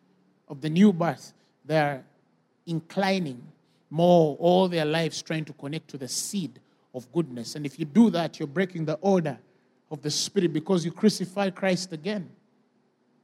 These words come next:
Hallelujah. The second pillar, again,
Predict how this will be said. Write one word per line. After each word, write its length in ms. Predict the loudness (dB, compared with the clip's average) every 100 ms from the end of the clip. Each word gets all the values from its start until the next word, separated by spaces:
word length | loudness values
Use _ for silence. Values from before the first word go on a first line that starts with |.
| _ _ _
Hallelujah. 640 | _ 2 4 4 0 -2 -12 -20 _ _ _ _ _ _ 0
The 80 |
second 460 | 4 4 6 6 8
pillar, 340 | 6 4 -2 -14 _ _ _ _ _
again, 420 | -2 0 0 -2